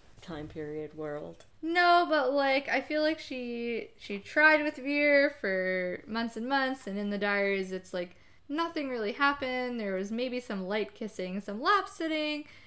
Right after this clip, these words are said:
Speaker 2: but
Speaker 1: Mm.
Speaker 2: nothing beyond that. No, you know, nothing up the skirt, nothing, nothing like that. And also, like, it seemed like she was having a miserable time with her, <laughs>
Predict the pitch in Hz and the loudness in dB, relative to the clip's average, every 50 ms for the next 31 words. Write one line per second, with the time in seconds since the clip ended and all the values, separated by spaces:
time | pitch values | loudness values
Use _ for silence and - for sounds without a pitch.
0 | - - - - - 240 247 247 233 269 285 277 277 285 277 269 240 214 220 214 | -20 -20 -20 -10 -2 0 0 0 2 2 0 0 2 0 -2 -2 -2 -4 -4 -4
1 | 208 196 190 190 185 190 190 190 185 190 190 190 202 214 214 208 - - - - | -4 -2 -2 -2 -2 -4 -4 -4 -4 -2 -2 -2 -2 -2 -4 -6 -10 -16 -18 -18
2 | - - - - - - - - 214 226 240 247 262 269 277 277 269 269 269 269 | -18 -20 -20 -20 -20 -20 -18 -12 -10 -8 -8 -6 -6 -6 -4 -4 -4 -4 -4 -4
3 | 269 269 269 262 254 247 226 214 214 214 214 214 214 214 214 - - - - - | -4 -6 -6 -6 -6 -6 -4 -4 -4 -4 -4 -4 -4 -6 -8 -10 -14 -20 -20 -14
4 | 269 254 247 269 269 - 254 247 240 233 233 226 233 226 - - - - - - | -10 -8 -6 -6 -6 -6 -6 -6 -6 -4 -4 -4 -6 -6 -10 -16 -20 -20 -20 -20
5 | - - - - 226 220 - 220 - - - 220 220 214 - - - - - 208 | -20 -16 -12 -10 -10 -10 -12 -16 -14 -6 -2 0 0 0 0 -4 -8 -10 -8 -8
6 | 233 - - 214 214 214 214 208 208 214 - - - - - - - - - - | -8 -6 -6 -6 -4 -4 -2 -2 -4 -4 -6 -10 -20 -20 -20 -20 -20 -20 -20 -20
7 | - - - - 233 370 349 - 226 214 202 190 190 196 190 - 190 180 175 170 | -20 -18 -10 -6 -6 -4 -4 -4 -4 -4 -2 -2 -4 -4 -4 -4 -4 -2 0 0
8 | 175 190 185 - - - - 233 254 247 214 226 240 277 277 - 262 240 226 220 | -2 -2 -4 -8 -14 -2 4 6 6 6 6 4 2 0 0 0 0 0 0 -2
9 | 214 214 202 - 240 240 233 247 247 - - 220 - - 220 220 196 202 190 170 | -4 -4 -6 -6 -6 -4 -2 -2 -2 -4 -6 -8 -6 -6 -6 -4 -4 -4 -4 -4
10 | 175 175 170 196 185 196 196 190 - 185 165 160 190 196 247 277 - 339 370 403 | -4 -4 -6 -6 -4 -4 -4 -6 -4 -6 -6 -6 -6 -6 -8 -6 -6 -4 -2 -2
11 | 415 427 427 415 392 - - - 190 - - - - | 0 0 0 -2 -2 -4 -6 -10 -16 -20 -14 -10 -8